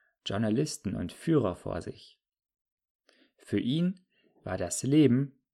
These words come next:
das in Christus bleibt und alle seine Quellen in dem auferstandenen Heiland hat, keine Einbildung oder Fantasie, sondern wundervolle Wirklichkeit.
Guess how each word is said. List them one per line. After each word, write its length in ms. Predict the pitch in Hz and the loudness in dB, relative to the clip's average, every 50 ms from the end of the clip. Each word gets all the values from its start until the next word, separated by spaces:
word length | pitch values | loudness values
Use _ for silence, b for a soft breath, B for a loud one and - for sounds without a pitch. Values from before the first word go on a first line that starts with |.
| _ _ _ _ _ _ _ _ - | _ _ _ _ _ _ _ _ -6
das 180 | - 92 - | -6 -6 -6
in 240 | - - 98 98 95 | -6 -6 -6 -6 -8
Christus 540 | - - - 185 185 - - 107 92 - - | -6 -2 -2 -2 -2 -2 -4 -4 -4 -4 -8
bleibt 560 | - _ 98 85 85 101 139 151 139 - - | -10 _ -4 -4 -4 -2 -4 -6 -8 -8 -8
und 340 | 92 90 90 87 - - - - _ | -6 -6 -6 -8 -10 -16 -20 -20 _
alle 460 | - 123 156 170 165 160 160 156 156 - _ _ _ _ _ _ _ _ _ _ | -8 -6 -4 -2 0 0 -2 -2 -4 -10 _ _ _ _ _ _ _ _ _ _
seine 760 | 120 117 113 107 107 107 107 104 104 104 101 101 98 - - _ _ _ _ - | -10 -6 -4 -2 0 2 2 2 2 4 2 2 0 -2 -8 _ _ _ _ -18
Quellen 520 | - - 117 123 143 143 139 123 107 - | -6 -2 2 2 4 4 4 2 2 0
in 180 | - 101 101 98 | 0 -2 0 0
dem 160 | 98 95 - | 0 -2 -2
auferstandenen 1040 | - - 156 - - 110 - - - - 101 101 101 95 95 92 90 87 - - - | -6 -8 -8 -6 -8 -10 -10 -8 -8 -6 -4 -4 -4 -4 -4 -6 -6 -8 -8 -8 -6
Heiland 380 | 123 175 143 104 95 - - | -4 -4 -4 -4 -6 -8 -10
hat, 280 | 92 92 - - - _ _ _ _ _ _ _ | -12 -12 -12 -14 -20 _ _ _ _ _ _ _
keine 380 | - - 104 98 95 92 82 - | -12 -8 -4 -4 -2 -2 0 0
Einbildung 800 | 95 143 175 185 170 139 113 95 90 85 82 82 82 85 82 | 0 0 0 0 0 0 0 0 0 0 0 -2 -2 -4 -6
oder 540 | - 82 87 85 85 82 80 - - - - - | -6 -8 -6 -4 -4 -4 -4 -4 -6 -10 -12 -18
Fantasie, 720 | - - 98 107 - 95 98 101 113 139 147 113 B B B B B B B B B B | -16 -12 -12 -10 -8 -8 -6 -2 0 0 0 0 B B B B B B B B B B
sondern 520 | - - 98 95 95 87 85 87 87 92 | -8 -6 -4 -4 -4 -6 -8 -10 -10 -6
wundervolle 800 | 110 135 147 156 151 139 139 139 139 - - 117 120 120 113 117 | -4 -2 -2 -2 -2 -4 -4 -4 -6 -6 -6 -6 -4 -4 -2 -2
Wirklichkeit. 800 | 123 151 156 - - - - - - - - - _ - - | -4 -4 -4 -6 -12 -12 -12 -16 -18 -18 -18 -18 _ -20 -20